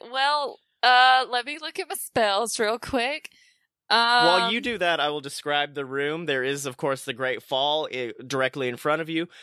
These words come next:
Speaker 2: There are three doors, the one you came in, one on the left, and one on the right, these metal doors with levers beside them.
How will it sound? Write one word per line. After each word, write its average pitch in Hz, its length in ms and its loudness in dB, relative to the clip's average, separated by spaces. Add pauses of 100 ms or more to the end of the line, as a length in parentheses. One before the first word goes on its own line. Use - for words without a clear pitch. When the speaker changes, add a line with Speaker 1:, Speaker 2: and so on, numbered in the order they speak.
(160)
Speaker 2:
There 147 240 0
are 135 320 0
three 170 440 -4
doors, 175 480 0
the 151 100 -4
one 139 220 -6
you 131 120 -10
came 139 440 -10
in, 165 380 -2 (320)
one 135 280 0
on 135 200 -2
the 131 120 -2
left, 135 500 -4
and 139 280 -2
one 139 240 -4
on 139 180 -2
the 143 100 -2
right, 131 300 -2
these 123 220 -8
metal 127 260 -4
doors 123 320 -6
with 143 100 -16
levers 147 520 -6
beside 85 440 -6
them. 85 260 -10